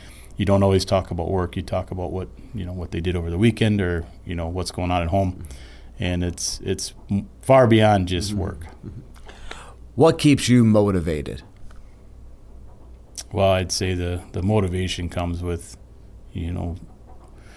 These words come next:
Speaker 1: one is I, I would never wanna let somebody down. So I know that when I've made promises, you,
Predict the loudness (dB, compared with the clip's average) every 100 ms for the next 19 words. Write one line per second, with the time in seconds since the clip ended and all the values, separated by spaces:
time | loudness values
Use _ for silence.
0 | -20 -14 2 6 6 6 6 6 4 -4
1 | -2 0 0 0 0 0 -2 -2 -4 -6
2 | -6 -6 -6 -6 -8 -10 -16 -20 -20 -20
3 | -14 -10 -6 -4 -2 0 0 -2 -4 -8
4 | -16 -12 -8 -4 -2 -2 -2 -2 -2 0
5 | 0 2 0 -2 -2 -4 -6 -6 -4 -4
6 | -4 -6